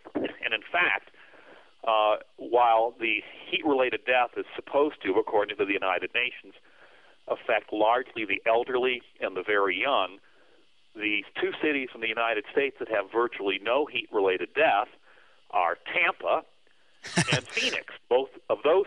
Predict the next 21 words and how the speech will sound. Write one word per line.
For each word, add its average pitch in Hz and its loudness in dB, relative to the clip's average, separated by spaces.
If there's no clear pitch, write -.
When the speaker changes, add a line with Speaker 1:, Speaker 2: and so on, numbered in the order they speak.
Speaker 1:
cities 151 -2
have 131 2
the 131 -4
oldest 151 2
population 139 0
distributions 117 -4
in 147 0
the 156 -8
country. - -2
And 127 -4
so 131 4
simply, 147 0
uh, 113 4
scaring 196 4
people 107 0
with 113 0
this 107 2
puts 165 -2
forth 135 4
a 139 2
hypothesis 127 0